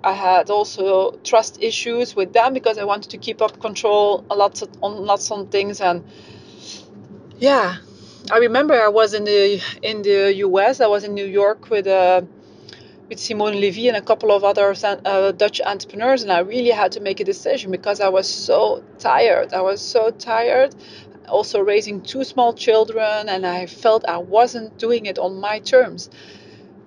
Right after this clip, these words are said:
And I <clears throat> realized now that it was really because of the fact that I wasn't giving up control. And you don't have to give up control.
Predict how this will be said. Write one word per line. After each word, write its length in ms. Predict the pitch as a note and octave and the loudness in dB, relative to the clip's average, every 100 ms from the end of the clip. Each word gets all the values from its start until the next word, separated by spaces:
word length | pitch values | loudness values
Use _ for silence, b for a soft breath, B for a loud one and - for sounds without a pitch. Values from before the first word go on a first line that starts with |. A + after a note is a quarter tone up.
| - - | -12 -2
And 160 | A3+ | 0
I 360 | A3 G#3+ G#3 G#3 - - - - - | 2 2 2 -2 -10 -20 -20 -10 -4
<clears throat> 120 | B3+ | 0
realized 720 | A#3+ E4 F4+ B3 F3 F3 F3 | 2 4 4 2 2 0 -2
now 240 | F#3+ F3 G3 | 0 2 2
that 220 | F#3+ F#3+ | 0 0
it 200 | G3 - | -2 -2
was 180 | G#3 F#3+ | -4 -4
really 400 | A3 A#3 A3 A3 - - | -4 -4 -4 -6 -18 -18
because 360 | G3+ - G3+ G3+ | -6 0 2 0
of 140 | F#3+ | -4
the 80 | F#3 | -6
fact 300 | - F#3+ - | -2 -2 -2
that 160 | G#3 | 0
I 100 | E3+ | 0
wasn't 460 | D#3+ F3 F#3+ G3+ F#3 | 2 0 -4 -12 -8
giving 280 | F#3+ G3 F#3 | -6 -6 -8
up 140 | F#3 | -8
control. 460 | - F3 - E3+ - - - - - - - - - - - | -10 -10 -4 -4 -6 -18 -20 -20 -20 -20 -20 -20 -20 -12 -4
And 120 | G3+ | -2
you 60 | G#3+ | 0
don't 220 | G#3+ G#3+ | -2 -2
have 320 | - G#3 C4 | -2 0 0
to 100 | - | -4
give 160 | F3 F3 | -4 -4
up 140 | F3 | -4
control. 500 | - F3 - F3 G#3 | -8 -8 0 2 2